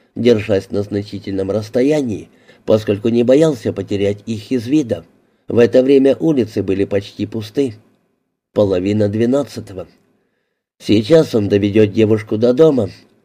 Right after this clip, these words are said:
дождётся Дельгадо, который его сменит. Это будет через пятнадцать минут.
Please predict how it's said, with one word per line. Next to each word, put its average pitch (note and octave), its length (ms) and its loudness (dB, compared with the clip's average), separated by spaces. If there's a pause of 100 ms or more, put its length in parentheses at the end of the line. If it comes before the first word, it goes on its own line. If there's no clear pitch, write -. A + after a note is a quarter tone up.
(120)
дождётся G#2 640 0
Дельгадо, A#2+ 640 0 (120)
который G2+ 420 -2
его G2+ 220 -2
сменит. C3 560 -4 (300)
Это D#3 300 -2
будет G2 320 -6 (120)
через A2 320 -6
пятнадцать G2+ 580 -10
минут. B2 400 -6